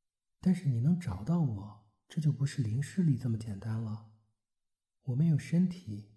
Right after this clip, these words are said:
所以我的声音不是通过声带振动发出的，而是通过能量波的形式直接输送到你的大脑。这个声音是没有方位的，也就是说你在没有因缘的情况下，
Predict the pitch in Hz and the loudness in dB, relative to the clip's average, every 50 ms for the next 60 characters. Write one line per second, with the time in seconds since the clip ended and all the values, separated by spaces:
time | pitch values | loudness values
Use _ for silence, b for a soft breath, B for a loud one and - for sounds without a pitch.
0 | _ _ _ _ _ _ - - - 147 170 175 143 113 107 113 107 - 147 151 | _ _ _ _ _ _ -10 -4 0 2 2 2 2 0 -2 -4 -4 0 4 4
1 | 151 160 151 147 - 131 - 135 - 151 139 127 - - 147 143 135 127 - 185 | 4 4 4 0 -2 -4 -2 0 2 2 2 0 0 0 0 0 0 0 2 2
2 | 170 135 113 - - 117 110 107 - 120 113 104 107 104 104 - - - _ _ | 2 2 2 -2 -4 -6 -6 -6 -6 -6 -4 -4 -4 -6 -8 -10 -14 -20 _ _
3 | _ _ _ _ _ _ _ _ - 139 139 - 147 - - 170 156 139 113 120 | _ _ _ _ _ _ _ _ -4 -4 -4 -4 -2 0 4 4 4 4 4 4
4 | 143 156 147 113 - - 160 170 170 147 - - 110 104 107 - - 110 98 - | 4 4 4 2 2 2 2 2 2 0 -2 -2 -4 -6 -6 -6 -8 -8 -8 -6
5 | - 117 - 151 147 151 - 160 147 - 151 135 131 110 104 95 123 - 156 156 | -6 -2 0 0 0 0 -2 -4 0 2 2 2 2 0 -2 -4 -4 -2 0 0
6 | 147 123 107 107 - - - _ _ _ _ _ _ _ _ _ - - 180 156 | 0 0 -2 -6 -10 -14 -20 _ _ _ _ _ _ _ _ _ -4 -2 0 0
7 | 123 110 - - 151 151 156 165 - - 127 135 131 101 87 - 143 143 156 170 | 0 0 2 4 6 6 6 4 2 0 0 0 0 -2 -2 0 2 2 4 4
8 | 170 165 131 110 107 101 101 - - _ _ _ _ _ _ _ _ _ _ _ | 4 2 2 0 -4 -8 -10 -12 -18 _ _ _ _ _ _ _ _ _ _ _
9 | _ _ _ - 123 120 117 160 160 135 123 113 107 - 151 151 156 147 120 110 | _ _ _ -6 -6 -4 -2 -2 -2 -2 -2 -4 -4 0 0 2 4 2 2 2
10 | - 143 127 131 139 127 107 107 117 160 170 143 123 123 135 143 147 - - 104 | 0 0 0 2 0 0 0 0 4 4 4 4 4 2 0 -2 -2 -4 -6 -6
11 | 101 - - 110 107 - 110 101 92 - - | -6 -4 -6 -6 -6 -6 -8 -10 -12 -12 -16